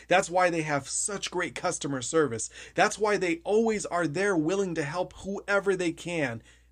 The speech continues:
That is a part of their value.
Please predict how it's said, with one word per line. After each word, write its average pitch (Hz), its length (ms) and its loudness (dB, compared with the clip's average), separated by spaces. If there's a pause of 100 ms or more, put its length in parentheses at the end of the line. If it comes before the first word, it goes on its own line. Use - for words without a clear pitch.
That 170 200 4
is 151 160 0
a 135 80 0
part 165 460 -2 (420)
of 147 280 0
their 135 340 4 (340)
value. 127 680 -6